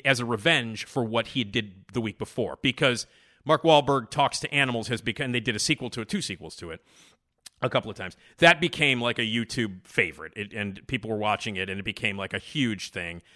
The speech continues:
And so Wahlberg came down. So, so not only do you have Tina Fey coming back, Sarah Palin being there, Lorne Michaels on screen, Mark Wahlberg, uh, making a, a cameo, uh, you know, uh,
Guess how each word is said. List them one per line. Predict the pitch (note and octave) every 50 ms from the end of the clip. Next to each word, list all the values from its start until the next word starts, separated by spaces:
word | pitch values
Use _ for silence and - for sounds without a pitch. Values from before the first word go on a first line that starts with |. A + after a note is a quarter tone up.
| - - -
And | B2 A2+
so | - C3 A#2
Wahlberg | A2+ A#2 A#2 A#2 A2 G#2 A2 G#2+ F#2+
came | - - A2 F#2 F2+
down. | F2+ F2 E2+
So, | - D3 C3 B2 - -
so | - - D#3+
not | D#3+ G#3 B3 C#4
only | C#4 B3 A3
do | F#3 D#3 D#3+
you | D3+ C#3+
have | C#3+ -
Tina | - F#3+ F#3 E3+
Fey | - - D#3 C#3+
coming | - D3 C3+ B2+ A2
back, | G#2 G2+ F#2 -
Sarah | - - E3+ E3+ F3+ E3
Palin | - - D3+ C#3 B2+ A#2 G#2+
being | F#2+ G2 F#2 F#2
there, | F#2 F#2+ F#2+ G2
Lorne | A2 C3 D#3+ F3 D#3+
Michaels | D3+ C3+ A#2+ - G#2 F#2+
on | A2 G2 F#2
screen, | - - G#2+ G2+ G2 - - - - _ -
Mark | G#2+ A#2 C#3+ D#3+ D3+ C#3+
Wahlberg, | - C#3 C#3+ D3 D3 C#3+ C3 B2 B2 A2 G#2 G2+ F#2+ F#2 - -
uh, | - G#2+ G#2
making | G#2+ A2+ A2 G#2+ G#2+ A2+
a, | G2 - -
a | - G#2+
cameo, | - - B2 G#2+ F#2 F2+ E2 E2+ E2 E2 E2 F#2 _ _ _ _ _ _ _ _ -
uh, | A#2 G#2+ G2+ G2+ - A#2+ A#2+
you | - C#3 B2+
know, | G#2+ F#2 F#2 - _ _ _ -
uh, | - G2 -